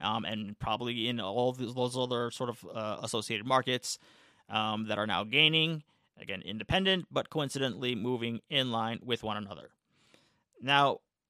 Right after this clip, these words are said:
this will, like, this little move will likely just be a very sort of short-lived event, as in, like, maybe, like, a one or two day long thing, probably. But there is a takeaway regarding this and sort of market behavior,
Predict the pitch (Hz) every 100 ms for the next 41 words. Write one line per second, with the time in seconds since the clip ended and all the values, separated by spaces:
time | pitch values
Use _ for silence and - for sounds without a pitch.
0 | _ _ _ _ 180 139 127 131 175 233
1 | - - - 160 - _ 101 131 160 170
2 | 160 156 147 123 131 127 151 - 160 139
3 | 139 160 139 131 135 147 175 139 143 135
4 | 143 120 117 123 127 135 - 135 120 -
5 | - - 127 131 113 123 120 117 117 -
6 | 104 - 117 113 113 139 101 120 107 107
7 | 110 117 107 104 101 107 104 120 110 104
8 | 101 104 - 113 117 120 131 151 _ -
9 | - _ _ _ _ - 123 220 196 -
10 | 151 143 175 151 180 214 156 - - 170
11 | 180 254 254 120 82 82 131 127 123 113
12 | 131 101 104 113 135 110 - 120 113 110
13 | - - - 113 120 117 110 123 113 104
14 | 73